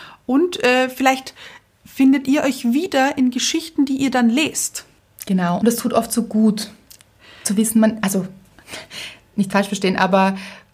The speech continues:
Speaker 2: zu wissen, dass, dass man nicht alleine ist mit solchen
Speaker 1: Ja.
Speaker 2: Gefühlen.
Speaker 1: Ich finde, das ist ein riesiger Stein, der von einem fällt, finde ich, dass man nicht alleine ist.
Speaker 2: Mhm. Dass es anderen auch so geht,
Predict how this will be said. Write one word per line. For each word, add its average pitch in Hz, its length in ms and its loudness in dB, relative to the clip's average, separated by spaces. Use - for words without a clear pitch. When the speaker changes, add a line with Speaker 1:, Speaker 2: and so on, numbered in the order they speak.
Speaker 2:
zu 202 160 -4
wissen, 226 300 2
dass, 214 340 -4
dass 226 160 -6
man 226 100 2
nicht 220 140 -4
alleine 214 520 2
ist - 140 -8
mit 190 100 -2
solchen 185 260 2
Speaker 1:
Ja. 185 60 2
Speaker 2:
Gefühlen. 185 720 0
Speaker 1:
Ich 180 140 -4
finde, 247 180 4
das 226 160 2
ist 233 140 -2
ein 220 100 2
riesiger 247 920 0
Stein, 196 720 0
der 190 200 -4
von 196 200 -2
einem 180 220 -4
fällt, 175 360 -8
finde 185 240 -6
ich, - 200 -8
dass - 140 -8
man 190 160 4
nicht 226 240 2
alleine 196 480 2
ist. - 340 -8
Speaker 2:
Mhm. 226 400 0
Dass 190 160 -12
es 190 80 -10
anderen 196 240 0
auch 214 240 0
so - 120 -6
geht, 202 400 0